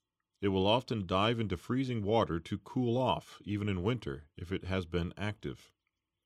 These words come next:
Endurance. One of the features of this great bear is its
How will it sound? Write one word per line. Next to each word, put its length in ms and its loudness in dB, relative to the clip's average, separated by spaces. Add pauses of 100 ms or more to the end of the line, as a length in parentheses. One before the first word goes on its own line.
(1400)
Endurance. 680 2 (960)
One 140 2
of 40 -2
the 80 4
features 420 2
of 120 0
this 160 0
great 340 2
bear 320 2
is 260 -4
its 220 -4